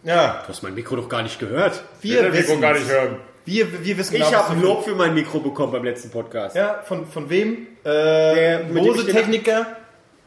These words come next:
Speaker 2: Ein Podcast-Betreiber, der hat gesagt, „Hier, was nutzt du für ein Mikro? Das ist echt ein klarer
Speaker 1: Jeder,
Speaker 2: Sound.“ Dann hab ich
Speaker 1: jeder
Speaker 2: gesagt,
Speaker 1: Spiegelverkäufer ist ein Podcast-Betreiber heutzutage.
Speaker 2: „Ja.“ Das ist kein Spiegelverkäufer. Nee, der hat auch selbst einen Podcast jahrelang gemacht, der Typ.
Speaker 1: Ja,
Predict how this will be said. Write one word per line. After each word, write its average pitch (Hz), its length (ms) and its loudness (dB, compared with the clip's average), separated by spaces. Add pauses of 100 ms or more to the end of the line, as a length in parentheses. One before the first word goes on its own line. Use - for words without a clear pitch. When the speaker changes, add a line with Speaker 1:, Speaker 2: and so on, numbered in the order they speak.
(200)
Speaker 2:
Ein 175 100 -4
Podcast-Betreiber, 143 720 -4
der 110 80 -2
hat 131 80 -6
gesagt, - 180 -14
„Hier, 123 100 -12
was 120 140 -8
nutzt 160 180 -6
du 165 60 -2
für - 120 -4
ein 147 40 0
Mikro? - 260 -6
Das 117 120 -10
ist 117 160 -14
echt - 160 -14
ein 165 40 -6
klarer 170 240 -2
Speaker 1:
Jeder, 170 220 4
Speaker 2:
Sound.“ 117 120 4 (200)
Dann 120 80 -8
hab 127 80 0
ich - 60 -
Speaker 1:
jeder 151 80 4
Speaker 2:
gesagt, - 120 0
Speaker 1:
Spiegelverkäufer 143 680 4
ist 135 60 0
ein 123 80 -8
Podcast-Betreiber 131 760 0
heutzutage. 107 540 0
Speaker 2:
„Ja.“ 92 80 -8
Das - 100 -14
ist - 60 -18
kein - 120 -2
Spiegelverkäufer. 151 680 -2
Nee, 147 160 2
der 170 100 2
hat 165 80 -2
auch 190 120 -4
selbst 196 220 -2
einen 170 100 -8
Podcast 156 320 -2
jahrelang 123 300 2
gemacht, 110 200 -8
der 101 80 -8
Typ. 95 260 -14
Speaker 1:
Ja, 143 200 0